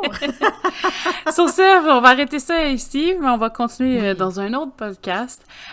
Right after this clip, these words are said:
Speaker 1: Euh, oubliez pas, vous pouvez toujours passer sur le site, sur le YouTube,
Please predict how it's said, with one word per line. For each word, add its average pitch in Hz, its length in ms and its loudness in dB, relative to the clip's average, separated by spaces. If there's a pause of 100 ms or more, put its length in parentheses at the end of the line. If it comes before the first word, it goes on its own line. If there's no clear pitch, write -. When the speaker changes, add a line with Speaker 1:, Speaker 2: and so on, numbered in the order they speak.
(180)
Speaker 1:
Euh, 170 720 -6 (320)
oubliez 190 320 -8
pas, 226 160 -6
vous 226 60 -12
pouvez 202 160 -8
toujours 190 240 -8
passer 190 240 -6
sur 196 120 -10
le 180 140 -6
site, - 560 -14
sur - 240 -8
le 185 160 -4
YouTube, 214 640 -12